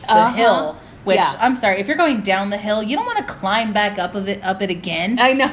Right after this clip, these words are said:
Speaker 2: You have to go, this is up at the
Speaker 1: Ugh.
Speaker 2: top of the pier, and then you go down
Speaker 1: And
Speaker 2: the
Speaker 1: go
Speaker 2: pier
Speaker 1: all the way
Speaker 2: to,
Speaker 1: down.
Speaker 2: and Credit Coaster
Speaker 1: It's
Speaker 2: and all
Speaker 1: just,
Speaker 2: that.
Speaker 1: that's a long walk, especially when
Speaker 2: it
Speaker 1: you're
Speaker 2: is
Speaker 1: going uphill.
Speaker 2: Mm-hmm.
Speaker 1: <laughs>
Speaker 2: It is really good. And our favorite thing there was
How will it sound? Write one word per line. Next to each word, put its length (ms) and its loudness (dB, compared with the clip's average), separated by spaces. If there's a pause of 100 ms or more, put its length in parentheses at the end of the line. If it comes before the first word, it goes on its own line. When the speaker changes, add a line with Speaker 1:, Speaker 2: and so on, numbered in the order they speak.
(140)
Speaker 2:
You 120 4
have 120 2
to 100 2
go, 220 0
this 180 2
is 60 2
up 300 4
at 80 4
the 80 0
Speaker 1:
Ugh. 60 -8
Speaker 2:
top 300 2
of 160 -4
the 120 2
pier, 380 0
and 100 0
then 80 0
you 80 0
go 160 2
down 420 2
Speaker 1:
And 100 2
Speaker 2:
the 40 2
Speaker 1:
go 80 -4
Speaker 2:
pier 240 4
Speaker 1:
all 80 4
the 40 -2
way 160 0
Speaker 2:
to, 80 -2
Speaker 1:
down. 220 -2
Speaker 2:
and 100 -2
Credit 240 0
Coaster 360 -2
Speaker 1:
It's 100 0
Speaker 2:
and 80 -4
all 140 0
Speaker 1:
just, 40 0
Speaker 2:
that. 260 -6 (220)
Speaker 1:
that's 180 -2
a 40 0
long 400 0
walk, 440 -2 (140)
especially 340 4
when 100 8
Speaker 2:
it 20 0
Speaker 1:
you're 80 4
Speaker 2:
is 60 2
Speaker 1:
going 220 -2
uphill. 480 -2 (140)
Speaker 2:
Mm-hmm. 580 2
Speaker 1:
<laughs> 120 -6 (340)
Speaker 2:
It 160 4
is 160 2
really 140 2
good. 100 2
And 140 0
our 180 2
favorite 520 -2
thing 240 -2
there 180 0
was 200 -2